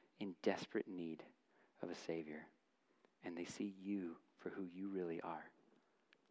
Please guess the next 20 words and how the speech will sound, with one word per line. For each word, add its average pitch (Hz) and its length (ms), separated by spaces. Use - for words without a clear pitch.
the - 80
Savior, 92 480
the - 80
one 98 220
who 101 180
has 104 240
come, 78 320
the 101 60
one 98 200
who 95 140
is 90 100
coming 107 400
again 80 320
in 87 200
power - 460
to 90 200
rule 101 360
and 87 160
reign 90 240
forever 80 540